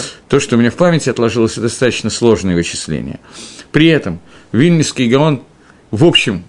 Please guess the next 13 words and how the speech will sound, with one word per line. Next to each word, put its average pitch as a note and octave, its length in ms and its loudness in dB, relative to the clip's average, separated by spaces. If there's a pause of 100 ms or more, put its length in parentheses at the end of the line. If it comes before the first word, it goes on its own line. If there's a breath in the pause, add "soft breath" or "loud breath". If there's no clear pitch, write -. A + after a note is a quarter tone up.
(140)
каболой A2+ 420 2
которого G#2 380 0
пользуется A2 600 0
Лешем, C#3+ 400 0 (720 loud breath)
он F#3 260 2
считает, D#3+ 640 0
что B2 840 2 (380)
Элева C#3 320 2
Шви, D#3 280 0
седьмое B2 380 0
тысячелетие, B2+ 640 -2
наступит A#2 580 -2
не C3+ 400 4